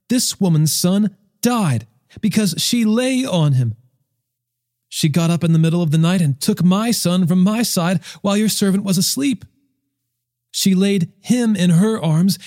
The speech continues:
and she put her dead son in my arms. When I got up in the morning to nurse my son,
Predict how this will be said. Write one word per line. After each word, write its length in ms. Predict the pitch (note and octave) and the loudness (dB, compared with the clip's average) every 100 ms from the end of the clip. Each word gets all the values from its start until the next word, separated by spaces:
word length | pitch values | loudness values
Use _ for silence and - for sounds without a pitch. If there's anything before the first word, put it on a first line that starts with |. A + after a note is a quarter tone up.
| D3 | -4
and 100 | F#3+ | -2
she 160 | - G3 | 0 -2
put 220 | - A3 | -2 -2
her 180 | D#3+ G#3+ | -2 -2
dead 400 | D#3+ A#3 B3+ B3 | -2 -2 -2 -2
son 380 | - F3+ F3+ G#3 | -4 -2 -2 0
in 240 | G#3+ G#3+ | 2 2
my 280 | A3+ B3 A3+ | 2 0 -2
arms. 520 | F3 E3 C3+ A#2+ - _ _ _ _ _ _ _ _ _ _ _ _ _ - | 0 0 2 -2 -6 _ _ _ _ _ _ _ _ _ _ _ _ _ -4
When 100 | C3+ | 0
I 160 | F3 | 0
got 200 | E3 C3+ | 0 0
up 140 | F3 C#3+ | 0 0
in 80 | |
the 60 | C3 | 0
morning 320 | C3 F3+ F3 | 2 2 0
to 100 | C#3+ | 0
nurse 300 | C#3+ F#3 G3 | 0 0 0
my 120 | D3+ C#3 | -2 -2
son, 400 | - G#3+ F#3+ | 0 2 2